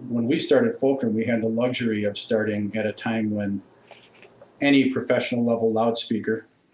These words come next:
at a price point, meaning it was built in Massachusetts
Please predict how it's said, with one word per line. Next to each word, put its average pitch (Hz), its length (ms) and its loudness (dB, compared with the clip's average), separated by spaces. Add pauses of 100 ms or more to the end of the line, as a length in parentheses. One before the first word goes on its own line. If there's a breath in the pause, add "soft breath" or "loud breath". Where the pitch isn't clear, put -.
at 104 120 -2
a 98 160 -6 (140)
price 117 300 0
point, 104 340 -4
meaning 104 340 -2
it 98 100 -6
was 101 400 -8
built 110 220 -2
in 104 60 -2
Massachusetts 104 840 -4